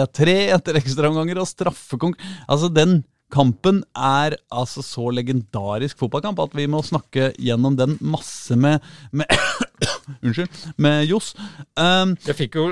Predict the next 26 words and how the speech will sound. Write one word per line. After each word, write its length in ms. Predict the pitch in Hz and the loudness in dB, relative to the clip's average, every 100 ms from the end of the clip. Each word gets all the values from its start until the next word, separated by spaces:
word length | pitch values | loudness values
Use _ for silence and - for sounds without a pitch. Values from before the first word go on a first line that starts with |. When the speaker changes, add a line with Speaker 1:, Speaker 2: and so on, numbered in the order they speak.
| - | -6
Speaker 2:
spørsmål 500 | - 131 107 143 139 | -6 -4 -4 -2 2
her, 180 | 160 160 | 2 2
hva 160 | 127 | -2
ble 140 | 127 160 | -2 -4
egentlig 180 | 120 143 | -6 -8
slu-, 220 | 160 147 | -10 -10
slu-, 320 | - 151 156 | -8 -4 -4
sluttresultatet 1000 | 160 - 156 113 104 110 113 127 - 180 190 233 - _ _ _ - - | -6 -4 -4 -4 -10 -8 -4 -2 -2 -8 -10 -16 -20 _ _ _ -20 -8
i 140 | 139 147 | -2 0
den 160 | 165 | 0
kampen? 380 | 147 135 190 107 - _ _ | 0 0 -4 -6 -10 _ _
Altså, 320 | - 131 151 | -10 -8 -4
da 160 | 143 160 | 0 -2
står 240 | - 123 | -2 -6
det 80 | 127 | -4
jo 60 | 131 | -2
da 80 | 127 143 | -2 -4
på 200 | - 143 131 - - | -4 -2 -2 -8 -6
N 180 | 143 131 | -4 -2
F 80 | 131 | -2
Fs 240 | 113 - | -6 -6
offisielle 540 | 120 - - 123 113 131 131 117 - _ _ - | -8 -6 -4 -2 0 -2 -4 -10 -16 _ _ -2
hjemmesider, 480 | 110 110 104 123 151 - | 0 0 -2 -4 -6 -10
Speaker 1:
Mm. 180 | - 135 | -4 0
Speaker 2:
sju 320 | 104 - 143 151 | 0 2 0 2
åtte. 340 | 156 - 180 | -2 -2 -4